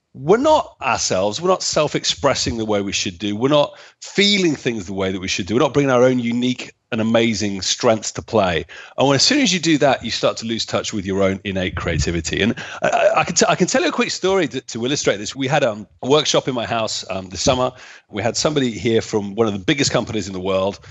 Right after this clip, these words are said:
and they were one of the researchers, an insight person. And they told this story on the last day. We had five days together. On the last day, her name was Stacy, and she said,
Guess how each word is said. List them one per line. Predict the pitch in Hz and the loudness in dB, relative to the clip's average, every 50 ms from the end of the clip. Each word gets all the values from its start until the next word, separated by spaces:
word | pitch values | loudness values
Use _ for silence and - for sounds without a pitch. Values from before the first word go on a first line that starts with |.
| - - - - - - - | -20 -20 -20 -20 -20 -12 -8
and | 113 110 | -4 0
they | 113 120 | 2 2
were | 117 113 117 110 | 2 2 0 -2
one | 101 107 123 123 117 | -2 -2 -2 0 0
of | 104 | 0
the | 95 | -2
researchers, | 98 101 120 120 110 - - 101 98 92 - 101 87 | 0 2 2 2 2 2 0 0 0 0 -2 -4 -2
an | 90 107 | 0 0
insight | 113 113 - - 95 87 76 - | 0 2 2 2 2 2 0 0
person. | 92 87 85 - - 92 95 - _ - - - - - _ _ - | -2 -2 -2 -4 -6 -8 -12 -16 _ -20 -20 -20 -20 -20 _ _ -2
And | 139 156 170 | 0 2 2
they | 180 190 185 | 2 2 2
told | - - 254 269 247 | 2 2 2 2 2
this | 254 202 - | 0 -4 -4
story | - - 208 190 180 175 156 | -2 0 0 0 2 2 2
on | 147 143 | 0 0
the | 131 | 2
last | 127 127 127 123 101 - - | 4 4 4 4 2 0 -2
day. | 131 107 | -2 0
We | 104 117 | 0 0
had | 120 127 - | -2 -2 -2
five | - 175 190 175 143 | 0 0 0 0 0
days | 147 127 117 | -2 -4 -4
together. | - 120 117 110 104 107 117 | -4 -2 0 0 0 0 -2
On | 123 | -2
the | 143 | 2
last | 151 165 196 196 - - - | 4 4 4 4 2 0 0
day, | 117 107 101 101 101 - - | 0 0 0 -2 -4 -6 -4
her | - 123 135 | -2 -2 0
name | 143 135 131 | 0 -2 -2
was | 123 110 | -2 -4
Stacy, | - - - 104 95 90 - - 110 | -4 -2 -2 -2 -2 -2 -4 -6 -6
and | 104 101 | -4 -4
she | - 139 | -4 -2
said, | - - 151 131 - | 2 2 2 2 0